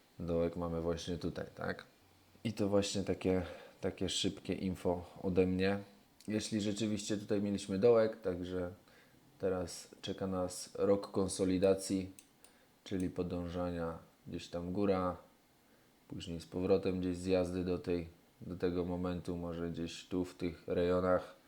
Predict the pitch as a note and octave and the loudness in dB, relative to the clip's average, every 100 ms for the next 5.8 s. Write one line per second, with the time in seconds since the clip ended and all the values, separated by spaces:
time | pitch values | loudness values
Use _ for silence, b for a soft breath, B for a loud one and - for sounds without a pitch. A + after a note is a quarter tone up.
0 | B B B - - A2+ G2 F#2 F#2 E2+ | B B B -8 -2 -2 0 -2 -2 0
1 | F2 E2 D#2+ E2 E2 - - B B B | 0 2 0 0 -2 -6 -20 B B B
2 | B - E2+ E2 D#2+ E2 - E2+ - - | B -10 -4 -2 0 -2 0 -2 -2 -6
3 | D#2 D#2 E2 D#2+ D#2 D#2+ D#2 D2 D#2 D#2 | -6 -4 -2 0 0 -4 -6 -4 -2 -4
4 | - - D#2+ E2+ - _ _ b b b | -6 -8 -6 -6 -10 _ _ b b b
5 | b b _ - - D#2 D2+ | b b _ -10 -6 -4 -4